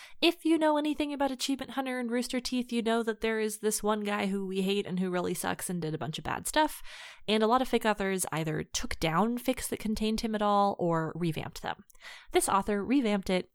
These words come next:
He's not present whatsoever. We love that. And it made me feel like I could bring this fic, which I have loved for so long. In this fic, our two main characters are Michael Jones and Gavin Free.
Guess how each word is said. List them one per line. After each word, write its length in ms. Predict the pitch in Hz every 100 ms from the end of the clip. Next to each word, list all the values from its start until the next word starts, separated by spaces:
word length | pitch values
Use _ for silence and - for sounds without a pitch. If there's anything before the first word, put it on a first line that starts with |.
| -
He's 300 | - 247 240
not 180 | 208 -
present 320 | 202 190 170
whatsoever. 760 | 180 - 180 160 151 151 151 -
We 120 | 180
love 200 | 151 147
that. 280 | 143 143 139 - - - - _ _ -
And 100 | 285
it 80 | 381
made 160 | 415
me 80 | 381
feel 160 | - 392
like 140 | 392
I 20 |
could 140 | 403 349
bring 140 | 370
this 160 | 381 -
fic, 300 | 415 - -
which 160 | 233 233
I 60 | 233
have 140 | 254
loved 160 | 247 247
for 140 | -
so 180 | 156 180
long. 300 | 165 - - _ _ _ _ _ -
In 240 | 294 311
this 240 | 294 294
fic, 240 | - 285 277
our 160 | - 233
two 220 | - 254
main 240 | 233 226
characters 640 | 220 226 214 - 202 202 -
are 280 | 214 202 175
Michael 280 | 214 214 190
Jones 440 | 220 196 170 160
and 260 | - 160 -
Gavin 320 | 180 165 160
Free. 380 | - - -